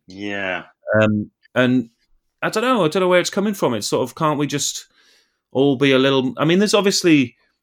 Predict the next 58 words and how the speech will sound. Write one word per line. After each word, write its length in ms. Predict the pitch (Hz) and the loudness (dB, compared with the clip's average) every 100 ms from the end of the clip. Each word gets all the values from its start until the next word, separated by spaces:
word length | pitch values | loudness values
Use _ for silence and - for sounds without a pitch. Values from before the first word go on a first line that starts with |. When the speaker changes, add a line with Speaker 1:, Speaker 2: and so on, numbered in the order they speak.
| - _ _ - | -20 _ _ -10
Speaker 2:
exceptions. 800 | 135 - - - 127 92 78 95 | -6 0 -2 -2 -4 -4 -6 -8
It's 140 | 95 | -4
not 120 | 139 | 0
a, 80 | 120 | 0
it's 200 | 110 110 | 0 -4
not 120 | 135 120 | -2 -2
a 60 | |
rule 340 | 110 123 123 107 | 2 4 4 4
in 80 | |
every 240 | 107 101 101 | 2 0 -4
case, 380 | - 139 104 - | -4 -2 -2 -2
but 280 | 113 101 - | -2 -2 -4
it, 160 | - 104 | -8 0
when 160 | 160 | 2
it 120 | 185 - | 2 0
happens, 440 | 170 - 123 90 | -4 -6 -6 -6
it 80 | 104 | -4
happens 240 | 156 147 | -6 -4
a 60 | 113 | -2
lot, 360 | 104 175 - - _ _ _ _ | 2 2 2 -4 _ _ _ _
quite 180 | 143 104 | -2 0
a 60 | |
lot, 300 | 110 156 135 - | 2 0 -2 -4
you 100 | 113 | -4
know? 120 | 104 | -2
Speaker 1:
Well, 120 | 170 | -2
there 160 | 165 180 | 0 4
are 140 | 208 | 4
those, 160 | 202 180 - | 2 0 0
Speaker 2:
And 80 | 156 | -2
you 60 | |
Speaker 1:
like, 80 | 156 | -2
Speaker 2:
just 120 | 160 185 | -6 -2
kind 120 | 160 | 0
of 40 | |
Speaker 1:
varying 180 | 139 123 | 0 0
Speaker 2:
thinking 160 | 120 156 | -2 -4
Speaker 1:
degrees 380 | - 120 120 104 | -2 -2 -2 -6
of 100 | 92 | -14
opinion 520 | - 135 123 107 98 | -8 -4 -2 -4 -4
on, 420 | 90 90 87 85 _ | -6 -8 -10 -16 _
on 640 | 101 101 98 95 95 92 95 _ _ _ _ _ _ _ _ _ | -4 -4 -4 -10 -12 -12 -16 _ _ _ _ _ _ _ _ _
how 400 | - - 127 123 | -8 0 2 2
much, 360 | 117 117 110 - | 0 0 -2 -10
you 220 | 139 156 | -8 -2
know, 160 | 147 131 | 0 0
there 180 | 131 143 | 0 -4
are, 160 | 160 | -4
there, 240 | 131 143 139 | -4 -4 -4
there 160 | 139 | -4
are 100 | 135 | -4
those 300 | 127 131 131 | -2 -2 -2
people 260 | - 123 110 | -2 -2 0
that 140 | 107 | -2
are 40 | 101 | 0
a 40 | |
bit 200 | 101 92 | -2 -4
like, 160 | 95 | -4